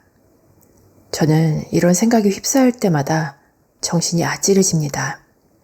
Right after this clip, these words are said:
평생 교육에 몸담았다, 이제 퇴임을 눈앞에 둔 사람으로서 자괴감과 절망감에 온몸이 저립니다. 저는 무엇보다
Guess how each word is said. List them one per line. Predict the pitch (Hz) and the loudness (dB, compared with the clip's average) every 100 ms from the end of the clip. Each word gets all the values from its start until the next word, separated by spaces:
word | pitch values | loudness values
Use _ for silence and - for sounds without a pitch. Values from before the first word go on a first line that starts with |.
| _ _ _ _ _ _ - - | _ _ _ _ _ _ -20 -4
평생 | 247 247 254 240 | 2 4 4 2
교육에 | - 190 196 208 196 | 4 2 4 4 2
몸담았다, | 165 165 165 196 190 170 - 214 143 - - | 2 0 2 2 2 0 -4 -6 -4 -8 -4
이제 | 165 175 | -4 -4
퇴임을 | - 254 247 233 | -2 0 2 2
눈앞에 | 160 170 170 185 | 2 0 0 -4
둔 | - 160 | -2 -4
사람으로서 | 160 190 180 160 143 - 156 151 - _ _ _ - - | 0 0 0 0 -4 -4 -4 -6 -10 _ _ _ -20 -8
자괴감과 | - 165 190 185 175 156 147 190 - | -4 2 2 4 2 2 0 -2 -4
절망감에 | - 156 170 165 147 139 143 _ _ - | -4 0 2 0 -2 -6 -8 _ _ -4
온몸이 | 165 165 160 175 | 0 2 2 2
저립니다. | - 165 180 156 143 - - _ _ _ _ _ _ _ _ - - - - - _ - | 0 2 2 2 -2 -6 -6 _ _ _ _ _ _ _ _ -20 -20 -20 -20 -20 _ -12
저는 | - 185 175 | 0 4 4
무엇보다 | 165 180 190 - 165 160 160 208 - | 4 0 2 -4 -2 -2 -6 -10 -10